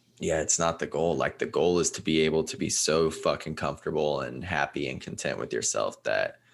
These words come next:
that you don't need the escape, because at the end of the day, that's what it is. Alcohol, like, there's no other way around it. If you aren't wanting to change how you feel, then why would you drink alcohol? Because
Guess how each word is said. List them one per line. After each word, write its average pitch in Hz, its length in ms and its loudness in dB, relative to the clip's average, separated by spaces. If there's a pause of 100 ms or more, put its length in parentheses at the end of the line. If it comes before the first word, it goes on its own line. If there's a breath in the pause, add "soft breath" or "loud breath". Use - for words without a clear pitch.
(360 soft breath)
that 85 140 2
you 87 100 2
don't 87 280 2
need 78 180 2
the 76 100 4
escape, - 440 4
because 85 260 0
at 78 80 0
the 85 100 2
end 101 100 4
of 98 60 4
the 85 80 4
day, 76 480 2 (220)
that's 71 260 -2
what 64 160 -2
it 53 60 -2
is. 50 420 -2
Alcohol, 78 400 -2
like, 90 320 0
there's 101 180 4
no 98 200 4
other 87 260 4
way 78 200 4
around 67 340 0
it. - 160 -4 (340 soft breath)
If - 180 0
you 113 460 4
aren't 107 280 2
wanting 90 340 4
to 78 60 4
change 85 360 2
how 87 80 4
you 78 140 4
feel, 80 320 2
then 80 140 0
why 71 120 2
would 73 160 2
you 73 60 -2
drink 64 260 -4
alcohol? 50 500 -2
Because - 360 0